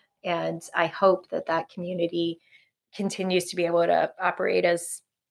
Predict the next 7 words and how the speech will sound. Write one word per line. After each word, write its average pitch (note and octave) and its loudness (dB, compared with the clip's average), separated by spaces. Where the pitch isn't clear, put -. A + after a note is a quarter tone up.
independent, F3 0
flexible E3+ 2
entrepreneurs, G3+ 4
but F#3 4
also E3+ 0
that F#3 2
this E3+ 2